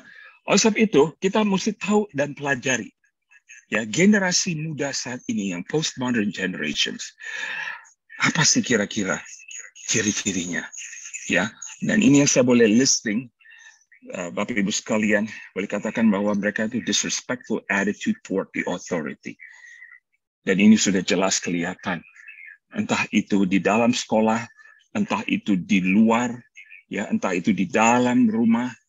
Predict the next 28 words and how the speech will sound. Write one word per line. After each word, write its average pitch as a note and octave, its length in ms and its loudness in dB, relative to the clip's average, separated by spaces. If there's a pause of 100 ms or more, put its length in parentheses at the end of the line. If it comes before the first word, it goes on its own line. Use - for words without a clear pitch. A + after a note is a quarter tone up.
(300)
em, F2+ 400 -8
di G2 160 -4
dalam A2 320 4
keluarga, A#2 800 0 (720)
ya. G#2+ 240 -2 (640)
Dan G2+ 160 0
kejadian A#2+ 800 2
makin G#2+ 480 0
lama B2 400 0
makin A2 400 -4
kelihatan B2+ 800 -2 (480)
bahwa G#2+ 240 0
mereka A2 320 0
sudah A2 320 -2
tidak C3+ 320 0
lagi C3+ 240 -2
takut - 400 -8
dengan A2 320 2
otoritas E3 560 -4
yang D3 160 -6
ada. F3 160 0
Bahkan D#3+ 640 2 (320)
polisi C#3+ 640 4
pun F#3 240 2
mereka G2+ 240 -8
lawan. D#2+ 480 -8 (1400)
Ya, G2 160 -4
bahkan D#3+ 560 0